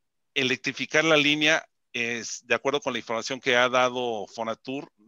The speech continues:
nos llevaría algo así como unos veinticinco mil millones de pesos adicionales al proyecto, a los ciento cincuenta mil millones que, que ha informado el, el gobierno y que, eh, pues, nos compartió Paco Gorostiza. Entonces,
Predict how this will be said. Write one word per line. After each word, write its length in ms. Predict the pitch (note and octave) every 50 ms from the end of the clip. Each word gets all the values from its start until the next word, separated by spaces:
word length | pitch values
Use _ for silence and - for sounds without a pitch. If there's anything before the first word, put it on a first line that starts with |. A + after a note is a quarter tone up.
| A#2 _ _
nos 320 | A2+ G#2+ A2 A2+ A2+ A#2
llevaría 360 | G#2+ A2 A2+ A#2 A#2 B2 B2+
algo 180 | B2+ C3+ A#2+ B2+
así 180 | A#2+ - C3 A#2+
como 260 | - C3 A#2+ A#2+ B2
unos 200 | B2+ B2+ C3 A#2
veinticinco 560 | A#2 A2+ A2 - - - - A2 - A2+ A2+
mil 180 | A2+ A#2+ B2 B2
millones 380 | B2 A#2 A2+ A#2 A#2+ A#2+ A#2+
de 120 | G#2 G#2+ -
pesos 320 | - A2+ A2 - - -
adicionales 600 | G#2 G2+ - - A2 G#2+ A2 A2+ A2+ A2+ G#2 - _ - - _ _ _ _ _ _ _ _ _ -
al 180 | G2+ G#2+ G#2
proyecto, 500 | _ _ - A#2 A2+ G#2+ B2 A#2+ - -
a 40 | A2+
los 120 | G#2 G#2 -
ciento 260 | - B2+ A#2 - B2+
cincuenta 440 | - A#2+ G#2+ - A2 G#2+ - A#2 A2
mil 580 | A2 A#2+ A#2+ A#2+ A#2 A#2 A2+ G#2+ G#2+ G2+ G2
millones 560 | G#2+ G#2 G#2 G#2+ A#2 A2+ A2+ A2+ A2+ - -
que, 280 | - - G#2 G2 F#2+ _ _ _ _ _ _ _ _
que 180 | _ A2 G#2+ G2
ha 400 | G2 G#2 G#2+ A2 A2+ A2+ A2+ A2+
informado 680 | G#2+ G#2 - - G#2 G2+ G#2 G#2+ G#2+ G#2+ A2 G#2+ G2+ G2+
el, 220 | F#2 F2+ F2 - _ _ _ _ _ _ _ _ _ _
el 160 | - A2 G#2+
gobierno 440 | G#2 A2 G#2+ A#2+ B2 C3 C3 B2+ A2+
y 100 | G#2 F2+
que, 140 | - - G#2
eh, 580 | F#2 _ _ _ _ _ _ _ _ _ G#2 _ _ _
pues, 240 | G#2 F#2+ - -
nos 180 | G#2+ G2+ F#2+ -
compartió 600 | - G#2+ F#2 - G#2+ G#2 - A#2 A2+ A2+ A2+ G2+
Paco 260 | - A#2 G#2 - G#2+
Gorostiza. 580 | G2+ G2 G2+ F#2 - - - A2 - - G#2+ - _ _ _ _ _ _ _ _ _ _ _ _ _ _ _ _ _ _ _ _ _ _ _
Entonces, 480 | _ - C3 A#2+ - D3 D3 C#3 -